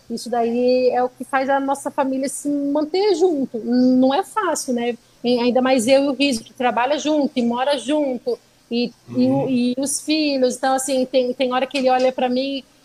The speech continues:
Speaker 1: ele, "Ah, que ódio", tem hora que eu olho pra ele e falo, "Ah, que ódio", mas aí depois
Speaker 2: Mas
Speaker 1: a gente já
Speaker 2: acontece,
Speaker 1: olha.
Speaker 2: acontece. Quando você fica muito
Speaker 1: Isso.
Speaker 2: tempo junto, não tem jeito, é assim.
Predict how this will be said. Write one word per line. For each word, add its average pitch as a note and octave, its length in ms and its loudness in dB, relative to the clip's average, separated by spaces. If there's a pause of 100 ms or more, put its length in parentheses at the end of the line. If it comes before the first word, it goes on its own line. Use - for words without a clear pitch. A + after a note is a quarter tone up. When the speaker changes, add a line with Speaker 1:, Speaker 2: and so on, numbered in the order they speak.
(120)
Speaker 1:
ele, A#3 200 4
"Ah, C4 280 0
que D4 180 -4
ódio", C4 460 0
tem D4 160 -8
hora C4 160 -2
que C#4 120 -6
eu C4 80 0
olho C4 200 0
pra C4 100 -6
ele C4 80 -2
e - 20 -10
falo, C4+ 140 -4
"Ah, D#4 120 -4
que D#4 180 -8
ódio", C#4+ 400 -4
mas C4+ 180 -8
aí C#4+ 60 -12
depois C#4+ 200 -2
Speaker 2:
Mas - 100 0
Speaker 1:
a - 20 -10
gente G#3+ 200 -6
já G3 100 0
Speaker 2:
acontece, - 320 4
Speaker 1:
olha. C#3+ 80 -4
Speaker 2:
acontece. D#3+ 580 -6
Quando F4 160 -2
você A4 240 2
fica G#4 140 2
muito A3+ 220 -2
Speaker 1:
Isso. A3+ 100 -2
Speaker 2:
tempo G#3+ 120 -4
junto, G3+ 200 -6
não G3+ 80 -12
tem A3 180 -8
jeito, C3 460 -4
é C#3+ 60 -8
assim. A#2+ 380 -6